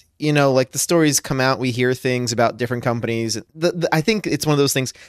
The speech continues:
there's a preponderance of evidence at this point, right? Like, to, to imagine that these are isolated cases or these are stories taken out of context or,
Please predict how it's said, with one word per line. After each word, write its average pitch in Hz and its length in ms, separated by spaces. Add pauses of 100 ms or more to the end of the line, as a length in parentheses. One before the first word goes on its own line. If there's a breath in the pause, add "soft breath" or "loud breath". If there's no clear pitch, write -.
(220 loud breath)
there's 165 120
a 160 60
preponderance 135 640
of 104 100
evidence 92 400
at 117 80
this 92 140
point, - 320
right? 120 300
Like, 120 320 (360 soft breath)
to, 160 120
to 147 440
imagine 175 380
that 123 140
these 131 220
are 120 220
isolated 127 580
cases 110 920
or 110 300
these 117 200
are 101 220
stories 135 300
taken 127 200
out 120 40
of 110 80
context 110 960
or, 107 600